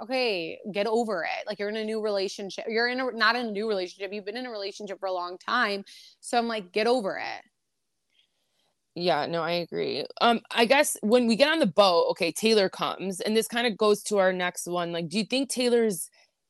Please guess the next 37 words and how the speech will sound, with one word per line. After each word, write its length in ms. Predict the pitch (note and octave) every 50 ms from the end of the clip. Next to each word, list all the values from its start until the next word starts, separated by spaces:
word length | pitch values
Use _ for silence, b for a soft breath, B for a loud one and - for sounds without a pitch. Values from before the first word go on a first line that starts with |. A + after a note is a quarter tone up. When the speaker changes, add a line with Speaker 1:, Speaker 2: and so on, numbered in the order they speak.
| _ - -
Speaker 2:
Taylor 300 | A#3+ B3 B3+ B3 A#3+ -
came 240 | - A#3 A3+ G#3+
on 120 | G3+ G3 F#3+
the 80 | F3
show 280 | E3+ - - A3+ A#3+ A#3
because 280 | F#3+ - - A3+ G#3 -
something's 260 | G3+ G3 F#3+ F3 -
happening 340 | G3 F3+ F3+ - F#3 F3+ F3
in 80 | E3+
her 160 | D#3 E3 E3+
life, 420 | E3 F#3+ A3+ A#3+ B3 A#3+ A#3+ A#3 -
or 80 | G#3 G3
you 140 | G3 F#3+ E3+
think 180 | F#3+ G3+ G3
she's 180 | - - F3+ D#3
in 100 | F#3+ F3+
a 60 | E3
good 180 | - E3 D#3 -
spot 480 | - - - - G#3+ G#3+ A3 G#3+ G3
in 60 | G#3
her 100 | G3+ G#3
life 260 | G3+ G3 G3 G3+ G3+ -
and 120 | F#3 F3
she's 140 | - F#3 E3+
like, 140 | F3+ E3+ -
"You 40 | G3
know 20 | G3+
what, 60 | G3
let 80 | G3 G3+
me 60 | G3
just, 180 | E3+ F#3 F3 -
this 140 | F#3+ F3+ F3+
is 120 | F3+ -
fun, 180 | - G3+ G3+ G3
I 100 | F3+ F3
miss 260 | F3+ G3+ G#3+ - -
it"? 320 | A3 G#3+ G3+ G3+ F3+ -